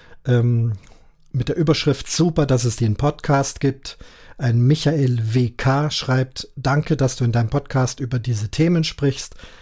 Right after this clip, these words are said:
sind interessant und ich freue mich auf die nächste Folge. Mach weiter so.“ Ja, also wer, ähm, über iTunes angeschlossen ist, ähm, sei halt auch hier aufgerufen,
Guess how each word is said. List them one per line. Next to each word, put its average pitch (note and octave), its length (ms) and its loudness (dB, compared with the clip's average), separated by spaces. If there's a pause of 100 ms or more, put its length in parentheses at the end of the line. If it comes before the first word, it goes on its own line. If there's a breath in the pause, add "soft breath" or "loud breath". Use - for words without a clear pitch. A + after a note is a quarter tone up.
sind C3+ 240 0
interessant B2 640 0
und B2+ 120 0
ich B2 100 -6
freue C3 200 0
mich A#2+ 180 2
auf A2 100 -2
die A#2+ 120 -2
nächste A2 320 -2
Folge. A#2 360 -4 (560 soft breath)
Mach C3+ 340 0 (100)
weiter A#2 340 0
so.“ - 240 -8 (1120 soft breath)
Ja, D#3 140 4
also B2 240 0
wer, C#3 400 2
ähm, A#2 500 2 (320)
über B2+ 240 0
iTunes D3+ 480 0
angeschlossen E3 640 0
ist, - 600 -2
ähm, B2 460 0 (460)
sei A#2 260 -2
halt B2 200 0
auch - 140 -4
hier C#3 140 2
aufgerufen, C#3 720 0